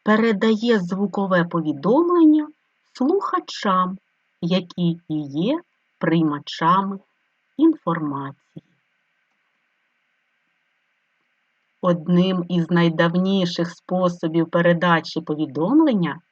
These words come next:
колись була голубина пошта. Люди брали птахів із собою в далекі походи. До лапок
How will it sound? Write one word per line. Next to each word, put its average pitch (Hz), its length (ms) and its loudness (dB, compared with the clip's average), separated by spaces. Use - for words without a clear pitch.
колись 170 460 2
була 160 520 -4
голубина 285 880 4
пошта. 185 760 -4
Люди 208 500 0
брали 170 540 0
птахів 240 720 -4
із 175 200 -4
собою 254 580 4
в 226 60 -4
далекі 196 520 0
походи. 220 840 -2
До 185 160 2
лапок 202 760 0